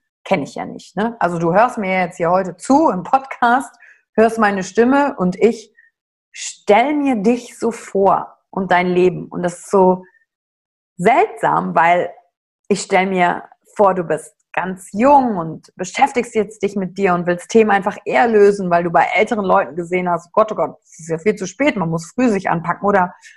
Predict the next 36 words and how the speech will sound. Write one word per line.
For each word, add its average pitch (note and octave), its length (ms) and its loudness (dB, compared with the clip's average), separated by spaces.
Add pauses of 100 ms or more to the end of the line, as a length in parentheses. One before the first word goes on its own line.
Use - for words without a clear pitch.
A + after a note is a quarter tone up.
(500)
du F#3 100 -4
bist G#3 180 0
schon G#3+ 140 0
fortgeschritten A#3+ 720 -2
in G3+ 60 -2
einem F#3 260 -2
Alter G3 720 0
und F3 300 -6 (400)
merkst G3+ 400 0
du G#3 60 -6
jetzt G#3 320 0
so, F#3+ 140 -4
wow, F#3+ 380 -2
was F3+ 180 -2
sind A3 140 -6
die A#3+ 80 -6
Fragen B3 360 -2
im A3+ 60 0
Leben, A3+ 220 0
auf G3 140 -4
die A3 80 -4
es G3+ 120 -6
ankommt? F3+ 480 -6
Und E3 260 -8 (440)
wie F#3 180 2
dem C4 140 2
auch G3 160 2
sei, G#3+ 260 2
ich F#3+ 80 -4
stell G3+ 320 0
mir A#3+ 180 -2
dich A3 260 -4
auf F#3 200 -6
jeden A3 200 -2
Fall G#3 300 -4
vor. E3 680 -4